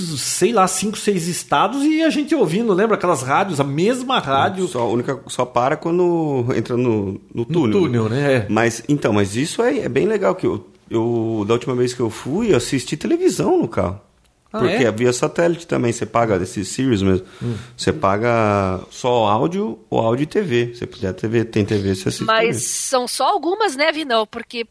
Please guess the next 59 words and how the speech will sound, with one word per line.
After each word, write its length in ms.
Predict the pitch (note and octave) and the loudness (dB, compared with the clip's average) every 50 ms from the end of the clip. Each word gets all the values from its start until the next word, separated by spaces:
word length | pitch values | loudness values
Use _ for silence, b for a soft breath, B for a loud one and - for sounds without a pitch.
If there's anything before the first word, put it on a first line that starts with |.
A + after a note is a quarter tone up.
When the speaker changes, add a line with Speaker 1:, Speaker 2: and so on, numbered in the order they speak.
| _ | _
Speaker 3:
pra 120 | - B3 A#3+ | -2 -2 0
fazer 220 | - A#3+ A3 A#3+ | 0 -2 -2 -2
transmissão 460 | A#3+ B3+ A#3+ G#3+ G#3+ - - B3 A#3+ | -2 -2 -2 -2 -2 0 2 2 2
via 120 | A3 A#3+ A#3 | 2 2 0
satélite 540 | - C4 A#3+ - - A#3+ A#3 A#3+ B3 - - | 2 2 0 0 2 2 2 2 2 -2 -4
tem 100 | D#4 E4 | -6 -6
que, 140 | - - | -4 -4
é 240 | F#4 F#4+ F#4 - C#4 | -4 -2 -2 -2 -2
só 140 | - - C4+ | 0 0 0
a 40 | C4+ | 2
emissora 440 | D4 F#4 D#4+ - - D4+ C#4+ D#4 E4+ | 2 2 0 0 0 2 2 0 0
que 100 | - - | 0 0
tem 180 | G4 G4+ F#4+ | 2 2 2
bala 220 | D#4+ E4 E4 E4 F4 | 2 2 2 2 2
na 120 | G4+ A4 | 2 0
agulha, 420 | E4 B3 G#3+ G#3+ G#3 G3 G3 F#3 | 0 0 0 0 0 2 0 -2
né? 200 | F#3+ G3 G#3 A3 B3 | -2 -2 -2 -2 -2
As 120 | C#4 A3+ - | -4 -6 -6
pequenas 720 | - B3 - - - C4 - - F4 C4+ D#4+ D#4+ D#4+ - | -8 -14 -10 -6 -2 2 2 2 2 2 0 -2 -2 -4
não 240 | A4+ A4+ A4 G#4+ A4 - - - | -8 -10 -10 -12 -14 -14 -6 0
tem 160 | G4+ D4+ C#4 | 0 0 2
condições. 300 | - D4 - C#3 C#3 C3+ | 2 0 0 2 2 2
Speaker 1:
Aliás, 240 | - - G#3+ G3 G3 | 2 2 0 2 0
eu 180 | F#3+ C#3+ C#3+ D#3+ | 2 2 2 2
acho 280 | F3+ G3+ - - - | 2 0 -2 -6 -8
que 120 | - E3+ D3+ | -6 -4 -4
nos 300 | D#3+ F#3+ A#3 C4 A#3 A3 | -2 0 0 -2 -2 -4
Estados 500 | A3 - - - - C#3 C3 A2+ G#2 A2+ | -6 -6 -4 0 0 0 0 0 -2 -6
Unidos 360 | A#2 G#2 G#2+ A#2+ D3+ F3 E3+ | -6 -4 -4 -6 -6 -6 -6
só 140 | - F3+ D3 | -4 -4 -4
tem 400 | - - - C3 C#3+ G3 B3 C4+ | -4 -4 -4 -2 -2 0 0 -2
essa 200 | C4 - - D#4+ | -2 -2 -2 -4
Sirius 640 | D4 - - - D#3 D3+ D3 D3 C3 A#2+ A#2+ G2+ A2+ | -4 -4 -4 -4 -2 0 0 2 2 2 2 2 2
aí, 120 | G2+ F#2+ | 0 0
não 140 | G2+ B2+ B2 | 2 0 0
tem 180 | A#2+ A2 A#2 C3+ | 0 0 0 0
um 100 | D#3 D3+ | 0 -2
segundo, 560 | - - A#3+ B3 A#3+ - A2+ A2 A2 G2+ F#2+ | -2 -2 -2 0 0 0 0 -2 -2 -4 -6
hein? 100 | G2 - - b b b | -6 -8 -14 b b b
Será 200 | - G#2+ G2+ F#2+ | -6 -4 -4 -4
que 120 | - - | -4 -6
tem? 260 | - G#2+ E3+ F#3 - B B B B B B B - - - | -8 -6 -6 -8 -10 B B B B B B B -12 -6 -2
Speaker 2:
Eu 80 | A#2+ | 0
acho 180 | B2+ B2 - - | 0 0 -2 -4
que 80 | - | -6
tem, 340 | A#2+ - - F#2 G2 F#2 F#2 | -6 -2 -2 -4 -4 -4 -8
agora 200 | F#2 F#2 G#2+ A2 | -6 -4 -4 -2
eu 40 | A#2+ | -2
não 80 | B2 B2 | -2 -2
Speaker 1:
É. 40 | |
Speaker 2:
me 40 | B2+ | 0
lembro 220 | A#2+ A#2+ A#2 A#2 B2 | 0 0 -2 -2 -2
o 40 | |
nome, 180 | A#2 G2 F2+ F2 | -2 -2 0 -2
mas 160 | F2 F2+ - | -2 -4 -4
parece 260 | - - G2 - - | -4 -4 -4 -4 -6
que 80 | - - | -8 -10
tem 220 | - - G2 G2+ | -6 -4 -4 -4
sim. 240 | G2 - - D2+ - | -4 -6 -6 -6 -8